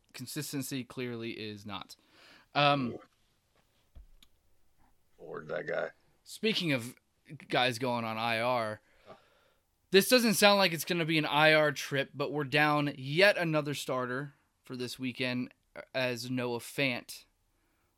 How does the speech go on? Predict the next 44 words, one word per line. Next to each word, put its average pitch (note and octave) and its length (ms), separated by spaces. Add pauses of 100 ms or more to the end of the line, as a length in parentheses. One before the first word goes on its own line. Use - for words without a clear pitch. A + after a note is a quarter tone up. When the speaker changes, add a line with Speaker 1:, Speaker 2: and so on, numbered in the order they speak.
Speaker 1:
looks A#2+ 240
like A#2+ 180
he's B2 260
gonna A#2 180
miss A#2 320
this A#2+ 240
game. B2 420 (880)
Um, A#2 500 (160)
Speaker 2:
Adam G#3+ 100
Schefter - 340
reported, C3 360
Speaker 1:
these C3+ 120
Speaker 2:
they D#3+ 40
said E3+ 140
it's B2+ 100
Speaker 1:
injuries - 20
just A#2 100
keep - 20
Speaker 2:
minor. A#2+ 300
Speaker 1:
coming. - 220
Speaker 2:
He D#3+ 60
says G3 240
minor. C3 500
I A#2+ 60
think A2+ 140
it's - 120
gonna A2 200 (160)
just, G#2 240
you A#2+ 80
know, G2+ 200 (1200)
open A#2 240
it. G#2 80
Speaker 1:
Minor, G#3 340
but E3 220 (160)
expected E3 680
to C#3+ 60
miss C#3 360
the C#3 140
game B2 400 (600)
on B2+ 140
Sunday A#2+ 340
against A2+ 300
the A#2 60
Patriots. - 420